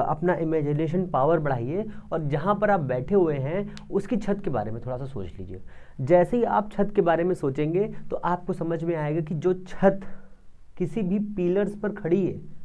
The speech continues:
पिलर पर खड़ी ना, पिलर्स होते हैं ना वो जो खड़े रहते हैं साइड में, चार बनाए जाते हैं, और ऊपर, ऊपर जो होता है छत के ऊपर ऐसे ऐसे करके बहुत सारी पट्टियाँ पड़ी रहती हैं, मोटी मोटी सी, इतनी मोटी मोटी सी, उनको हम बीम कह सकते हैं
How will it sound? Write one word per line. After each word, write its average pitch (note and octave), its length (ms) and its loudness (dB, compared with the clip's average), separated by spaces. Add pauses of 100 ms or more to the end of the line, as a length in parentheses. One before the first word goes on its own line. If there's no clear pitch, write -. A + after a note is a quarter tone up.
(100)
पिलर D3 260 0
पर D#3 160 -2
खड़ी C#3+ 220 -2
ना, A3+ 80 2
पिलर्स F#3+ 400 2
होते F3+ 180 0
हैं G3 60 0
ना C4+ 60 2
वो C#4 160 2
जो G3+ 100 2
खड़े F#3 200 2
रहते E3 240 0
हैं A#3+ 80 -4
साइड A#3 180 0
में, G#3+ 180 -2 (400)
चार F3+ 160 4
बनाए F#3 160 0
जाते F#3 240 0
हैं, - 220 -6 (100)
और G3+ 120 6
ऊपर, G3+ 460 2
ऊपर F#3+ 280 6
जो G3+ 100 6
होता F#3+ 160 6
है F3 40 4
छत F3+ 220 0
के G3+ 60 8
ऊपर A3+ 280 6 (180)
ऐसे F3+ 280 6
ऐसे G3+ 180 4
करके F#3+ 240 4
बहुत F3+ 220 0
सारी F3+ 180 2
पट्टियाँ E3 360 -2
पड़ी A#2 180 -2
रहती G2 280 -4
हैं, F2 120 -10 (100)
मोटी F3+ 200 4
मोटी C#3+ 260 2
सी, C3 100 0
इतनी D3 180 0
मोटी A#2 240 0
मोटी G#2+ 260 -4
सी, G#2 100 -8 (720)
उनको G3+ 280 8
हम G#3 140 4
बीम G3 280 4
कह F#3 200 2
सकते - 380 -8
हैं - 160 -14